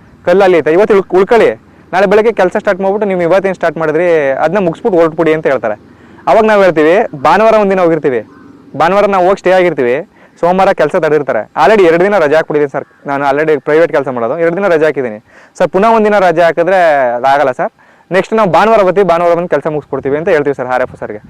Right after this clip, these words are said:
ಅವ್ರು ಹೇಳ್ತಾರೆ, "ಇಲ್ಲ ನಾವೇ ಮಾಡ್ಬಿಡ್ತೀವಿ ಬಿಡಿ" ಅಂತ. ನಾವು ತುಂಬ ಸಲ ಹೇಳ್ತೀವಿ ಸರ್, ಅದೆಲ್ಲ ರೆಕಾರ್ಡಿಂಗ್ ಇದೆ ನನ್ನ ಹತ್ರ. "ಇಲ್ಲ ಸರ್, ನಾವೇ ಬಂದಿದ್ದೀವಿ, ಈ ಕೆಲಸ ನಾವೇ ಮಾಡಬೇಕು, ನಾವೇನಿದೆ ನಾವು ಭಾನುವಾರ ಬಂದು ಮಾಡ್ಕೊಡ್ತೀವಿ" ಅಂತ ಹೇಳಿದ್ದಕ್ಕೆ ಅವರು, "ಸರಿ ಆಯಿತು, ನೀವು ಕಲ್ಲು ಏನು ತಂದಿದ್ದೀರಾ, ಕಲ್ಗೆ ಅಮೌಂಟ್ ತಗೋಬೇಕು ನೀವು" ಅಂತ ಹೇಳ್ತಾರೆ ಸರ್ ಅವರು.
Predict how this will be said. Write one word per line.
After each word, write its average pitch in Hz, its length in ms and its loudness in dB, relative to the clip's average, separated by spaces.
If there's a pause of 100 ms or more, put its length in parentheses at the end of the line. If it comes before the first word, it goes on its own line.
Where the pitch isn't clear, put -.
(360)
ಅವ್ರು 214 200 4
ಹೇಳ್ತಾರೆ, 208 240 2
"ಇಲ್ಲ 202 140 2 (560)
ನಾವೇ 175 260 0
ಮಾಡ್ಬಿಡ್ತೀವಿ 180 420 -2
ಬಿಡಿ" 143 160 0
ಅಂತ. 123 140 -6 (260)
ನಾವು 202 280 -2
ತುಂಬ 196 240 0
ಸಲ 220 140 2
ಹೇಳ್ತೀವಿ 180 200 2
ಸರ್, 151 120 -4
ಅದೆಲ್ಲ 156 320 2
ರೆಕಾರ್ಡಿಂಗ್ 156 360 -2
ಇದೆ 147 100 0
ನನ್ನ 135 140 -6
ಹತ್ರ. 117 120 -8 (440)
"ಇಲ್ಲ 156 120 0
ಸರ್, 202 240 0
ನಾವೇ 160 280 0
ಬಂದಿದ್ದೀವಿ, 175 460 0
ಈ - 20 -4
ಕೆಲಸ 151 240 -2
ನಾವೇ 156 200 -2
ಮಾಡಬೇಕು, 160 520 -4 (540)
ನಾವೇನಿದೆ 214 440 2
ನಾವು 220 160 -2
ಭಾನುವಾರ 190 280 2
ಬಂದು 196 200 -2
ಮಾಡ್ಕೊಡ್ತೀವಿ" 170 420 -2
ಅಂತ 156 120 -4
ಹೇಳಿದ್ದಕ್ಕೆ 139 460 -4 (420)
ಅವರು, 180 200 2 (580)
"ಸರಿ 240 160 4
ಆಯಿತು, 233 280 2
ನೀವು 190 480 0 (280)
ಕಲ್ಲು 254 280 2
ಏನು 233 100 2
ತಂದಿದ್ದೀರಾ, 180 440 2 (100)
ಕಲ್ಗೆ 202 200 2
ಅಮೌಂಟ್ 170 260 -2
ತಗೋಬೇಕು 139 300 -4
ನೀವು" 127 160 -8
ಅಂತ 123 80 -10
ಹೇಳ್ತಾರೆ 107 240 -8
ಸರ್ 110 140 -18
ಅವರು. 104 160 -16